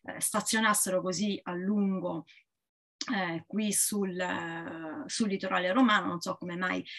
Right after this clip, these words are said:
è stato scelto da loro proprio questo pezzo, mm, di Italia,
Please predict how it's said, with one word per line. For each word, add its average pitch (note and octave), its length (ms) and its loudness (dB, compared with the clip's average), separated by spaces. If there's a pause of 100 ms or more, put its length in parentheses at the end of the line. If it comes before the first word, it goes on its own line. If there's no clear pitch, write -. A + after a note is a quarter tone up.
(140)
è - 80 -4
stato F3+ 600 0
scelto F#3 480 0
da F3 120 -2
loro F#3 360 2
proprio F#3 380 2
questo F#3 400 -2
pezzo, F#3 640 0
mm, E3+ 280 -2
di F#3+ 380 -2
Italia, A#3+ 600 4